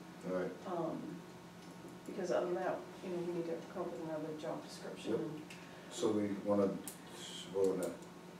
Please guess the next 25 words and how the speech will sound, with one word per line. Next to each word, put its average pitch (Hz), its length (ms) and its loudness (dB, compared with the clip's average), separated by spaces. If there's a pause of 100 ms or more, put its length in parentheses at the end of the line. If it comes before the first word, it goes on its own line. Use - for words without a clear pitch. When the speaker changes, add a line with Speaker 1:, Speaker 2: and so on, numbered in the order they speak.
Speaker 1:
tonight, 85 220 0
or - 40 2
you 113 60 4
wanna 87 140 2
vote 87 220 6
on 85 60 4
that 82 120 -2
Monday? 80 260 -2 (1600)
We 110 60 10
Speaker 2:
Um, 120 60 12
Speaker 1:
already 127 180 12
voted 107 380 12
on 95 80 6
using 92 240 4
it, 87 220 4
we 92 80 12
already, 107 300 12 (140)
we're 98 100 12
already 107 220 12
having 104 140 10
them 92 100 6
out 90 180 4
searching 104 380 12
right 85 180 2
now. 85 120 2